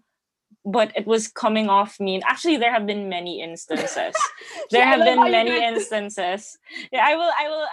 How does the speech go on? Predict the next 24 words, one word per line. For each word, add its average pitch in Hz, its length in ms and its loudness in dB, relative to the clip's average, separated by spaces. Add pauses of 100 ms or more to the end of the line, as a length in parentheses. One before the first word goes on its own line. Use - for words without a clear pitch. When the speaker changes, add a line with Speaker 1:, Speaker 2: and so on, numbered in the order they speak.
Speaker 1:
I 294 40 -8
won't 311 220 -10
even 311 240 -10
sugarcoat 226 640 -10
it. - 80 -10
See, 480 100 -4 (220)
at 640 100 0
least, 440 300 0
you 339 80 -4
know, 339 100 -2
I'm 392 160 0
being 370 240 -6
Speaker 2:
<laughs> - 20 -8
I 523 40 -4 (160)
love 605 100 6
how 587 80 4
Speaker 1:
honest. 571 120 6
Speaker 2:
she 605 80 0
Speaker 1:
There 359 100 4
have 440 80 -2
Speaker 2:
tried - 80 0
to 359 80 -4
Speaker 1:
been 294 80 6
Speaker 2:
downplay 285 400 2